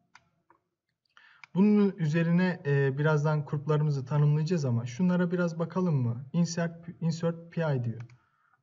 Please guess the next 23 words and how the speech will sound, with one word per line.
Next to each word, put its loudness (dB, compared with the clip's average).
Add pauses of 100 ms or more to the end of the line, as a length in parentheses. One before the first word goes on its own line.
Buna 2
tıkladığım 0
zaman -2 (1400)
şöyle 2
herhangi 2
bir 0
yere 0 (800)
yeniden 2
bir -4
P -2
I 0
ekler. -6 (380)
Şimdi -2
tıkladım. 2 (680)
Ee, 0 (200)
buna 4
iki -6
kez 0 (140)
sol 2
klik -2
yapmam 4
lazım 2
ki, -4